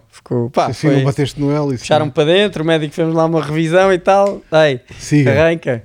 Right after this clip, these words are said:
Speaker 1: E isso foi uma dose de adrenalina que foi top, fui a noite toda acordado a seguir.
Speaker 2: Sim, sim, sim.
Speaker 1: <laughs> Foi remédio santo.
Speaker 2: Não, mas isso é verdadeiramente
Speaker 1: Mas
Speaker 2: incrível.
Speaker 1: isso foi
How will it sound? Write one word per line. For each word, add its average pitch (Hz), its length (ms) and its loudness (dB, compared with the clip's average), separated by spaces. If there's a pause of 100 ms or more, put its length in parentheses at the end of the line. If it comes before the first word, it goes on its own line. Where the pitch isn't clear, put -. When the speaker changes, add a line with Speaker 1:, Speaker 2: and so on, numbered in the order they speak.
Speaker 1:
E 147 220 -2
isso 139 120 -6
foi 165 180 -2
uma 156 160 -2
dose 151 240 2
de 156 40 -4
adrenalina 160 540 -2
que 165 60 -16
foi 185 120 -4
top, 147 300 -2
fui - 160 -8
a 123 40 -4
noite 123 200 -6
toda 120 240 -6
acordado 123 460 -6
a - 20 -14
seguir. 127 280 -6 (460)
Speaker 2:
Sim, 185 220 0
sim, - 240 -2
sim. 170 240 -2
Speaker 1:
<laughs> - 0 -
Foi 175 140 0
remédio 156 420 -2
santo. - 540 -4 (220)
Speaker 2:
Não, 107 120 -10
mas 80 100 -14
isso - 100 -12
é 95 40 -8
verdadeiramente 101 500 -10
Speaker 1:
Mas 120 60 -8
Speaker 2:
incrível. 127 260 -4
Speaker 1:
isso - 120 -6
foi 175 300 2